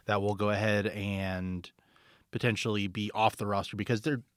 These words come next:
their contracts are expiring. So there's not really a lot to negotiate there.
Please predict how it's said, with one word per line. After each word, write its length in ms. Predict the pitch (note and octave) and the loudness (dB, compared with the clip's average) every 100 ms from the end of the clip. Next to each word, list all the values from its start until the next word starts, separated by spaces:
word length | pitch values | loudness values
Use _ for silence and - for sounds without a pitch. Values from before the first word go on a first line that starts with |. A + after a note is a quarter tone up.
| - | 0
their 100 | D3 | 4
contracts 480 | E3 C3+ - G2 - | 8 8 6 -4 -6
are 100 | F#2+ | -10
expiring. 540 | - - - - F#2 | -8 -8 -10 -14 -16
So 200 | B2 C3 | -4 2
there's 200 | A#2+ B2+ | 4 6
not 280 | D3 D3 C3+ | 10 8 8
really 240 | C3+ D#3+ | 6 8
a 60 | C#3 | 8
lot 420 | A2 G#2 A2+ A2+ | 6 6 6 2
to 520 | - - G#2 G2 F#2+ F2+ | -6 0 0 0 -2 -4
negotiate 600 | G2 G#2 - A#2 A#2+ - _ _ _ | 0 0 0 0 -2 -2 _ _ _
there. 480 | A#2+ A2 G#2+ A#2+ D3 | -6 2 4 4 2